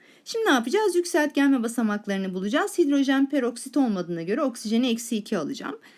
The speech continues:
Hidrojen artı bir, oksijen eksi iki, eksi altı,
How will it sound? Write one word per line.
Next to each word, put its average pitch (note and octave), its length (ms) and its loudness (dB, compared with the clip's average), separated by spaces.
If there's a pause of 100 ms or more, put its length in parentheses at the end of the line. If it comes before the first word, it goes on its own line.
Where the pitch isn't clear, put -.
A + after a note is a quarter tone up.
(220)
Hidrojen F4+ 400 4
artı D4+ 340 0
bir, - 340 -6 (320)
oksijen D4 460 2
eksi C#4 320 2
iki, A3+ 320 -6 (380)
eksi D4+ 340 2
altı, C#4 500 2